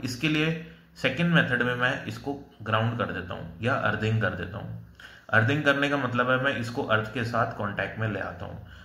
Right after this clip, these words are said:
अब earth का potential होता है हमेशा ज़ीरो volt, और क्योंकि यहाँ पे positive charge था, तो positive charge था तो यहाँ पे कुछ positive potential था, टू वोल्ट, three volt, five volt, ऐसे कुछ। तो ये lower potential है,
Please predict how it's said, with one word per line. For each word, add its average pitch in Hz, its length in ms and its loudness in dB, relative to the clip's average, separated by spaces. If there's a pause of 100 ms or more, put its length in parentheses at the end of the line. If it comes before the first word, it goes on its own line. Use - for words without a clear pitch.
(140)
अब 143 220 2
earth 147 320 4
का 180 80 2
potential 123 520 0
होता 110 180 2
है 107 80 4
हमेशा 107 360 -4
ज़ीरो 151 240 0
volt, 143 320 0 (800)
और 123 160 0
क्योंकि 147 280 2
यहाँ 143 180 6
पे 110 120 4
positive 151 600 0
charge 139 320 4
था, 120 460 -2 (140)
तो 113 60 -6
positive 120 520 4
charge 127 360 4
था 123 60 2
तो 113 80 2
यहाँ 113 180 6
पे 117 120 0
कुछ 127 200 -4
positive 165 500 4
potential 127 540 0
था, 117 180 2
टू 120 60 -2
वोल्ट, 120 420 2
three 120 160 2
volt, 117 260 2
five 110 260 0
volt, 107 240 -2 (100)
ऐसे 113 220 -4
कुछ। 113 160 -4 (720)
तो 113 60 2
ये 113 180 6
lower 127 260 8
potential 151 600 2
है, 123 220 -4